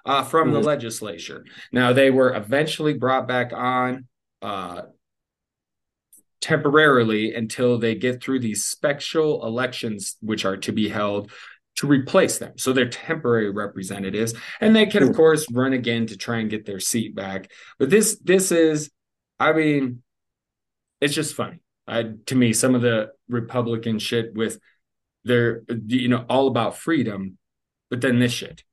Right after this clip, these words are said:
Speaker 1: like, <laughs> like, it's just, it, it blows my mind. What are your thoughts on all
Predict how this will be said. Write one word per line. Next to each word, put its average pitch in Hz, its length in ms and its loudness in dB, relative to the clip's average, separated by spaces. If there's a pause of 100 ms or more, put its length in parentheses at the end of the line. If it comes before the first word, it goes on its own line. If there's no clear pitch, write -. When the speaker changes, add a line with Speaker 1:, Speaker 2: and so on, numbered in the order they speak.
Speaker 1:
like, - 440 -4
<laughs> - 420 0
like, - 320 2 (160)
it's 151 200 2
just, 143 300 0 (240)
it, 143 240 4
it 147 160 6
blows 147 300 4
my 127 160 0
mind. 113 240 -2
What 202 100 6
are 202 60 0
your 170 100 0
thoughts 120 320 -4
on 107 140 -6
all 98 260 -8